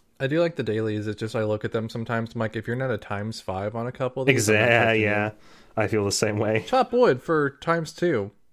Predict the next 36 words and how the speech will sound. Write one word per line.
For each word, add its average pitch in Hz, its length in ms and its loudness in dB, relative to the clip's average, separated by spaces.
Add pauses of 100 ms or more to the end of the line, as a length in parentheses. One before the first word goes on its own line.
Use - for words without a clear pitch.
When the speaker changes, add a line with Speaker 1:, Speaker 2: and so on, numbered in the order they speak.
(160)
Speaker 1:
Or, 170 380 2
hear 127 200 -2
me 135 140 -2
out, 147 300 -4
no, 117 400 -2 (420)
I 123 140 2
will 131 160 0
do 147 180 0
that 127 180 2
if 123 120 -4
it's 117 160 -10
times 117 380 -4
five. 117 420 -8 (460)
If 135 220 -2
also 147 300 2
the 120 280 2 (300)
spend 196 360 0
Nook 180 180 -2
Miles, 107 440 0
spend 131 360 -4
five 139 360 0
hundred, 135 300 -2
then 135 140 -4
we 131 60 -6
get 117 160 -2
one 117 160 -4
hundred 120 240 -2
back. 131 380 -2
I'm 123 100 -8
like, 123 220 -2
"Even 131 280 -4
with 147 120 -4
the 139 60 -2
times 123 440 -4
two, 151 340 -2 (160)
no. 117 420 -4